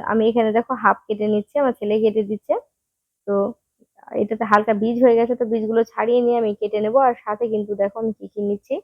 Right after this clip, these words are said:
তো কেটে নিয়ে দিলাম। আর এখানে দেখো আমি আগের থেকে, এখানে দেখো বেশ বড় বড় কেটে নিয়েছি। আর এখানে নিয়েছি আমি দেড়শো গ্রাম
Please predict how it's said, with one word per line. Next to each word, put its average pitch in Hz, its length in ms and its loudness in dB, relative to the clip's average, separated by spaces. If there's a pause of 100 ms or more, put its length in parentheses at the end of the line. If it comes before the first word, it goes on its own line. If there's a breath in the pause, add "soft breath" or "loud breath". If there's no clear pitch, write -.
(420)
তো - 20 -12 (100)
কেটে 220 240 -2
নিয়ে 220 240 4
দিলাম। 226 380 0
আর 233 140 2
এখানে 202 280 2
দেখো 214 200 0
আমি 226 160 -2
আগের 208 300 0
থেকে, 240 180 -2 (320)
এখানে 269 240 4
দেখো 262 180 4
বেশ 233 200 4
বড় 214 140 4
বড় 240 240 2
কেটে 240 220 2
নিয়েছি। 247 280 0 (100)
আর 214 180 6
এখানে 233 300 0
নিয়েছি 233 240 0
আমি 240 140 -2
দেড়শো 214 280 -4
গ্রাম 240 180 -4